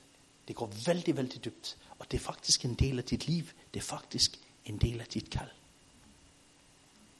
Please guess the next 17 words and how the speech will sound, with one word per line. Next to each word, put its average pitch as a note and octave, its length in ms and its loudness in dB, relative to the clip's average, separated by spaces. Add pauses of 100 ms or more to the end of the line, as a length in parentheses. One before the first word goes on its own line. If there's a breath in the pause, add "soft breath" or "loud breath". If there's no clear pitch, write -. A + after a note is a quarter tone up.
(1080 loud breath)
Jeg - 60 0
kjente - 240 6
Herren, - 240 -4
han C3 160 4
minnet B2+ 260 4
meg A2+ 300 -4 (280 loud breath)
om A2+ 160 -4
Apostlenes B2+ 580 2
Gjerninger, G#2+ 400 -4
kapittel G2 380 -6
atten. - 300 -8 (800)
Det - 80 -8
var A#2 80 -2
veldig C#3+ 440 2
rart. - 360 -2
Jeg B2 140 -6
tenkte, - 320 -2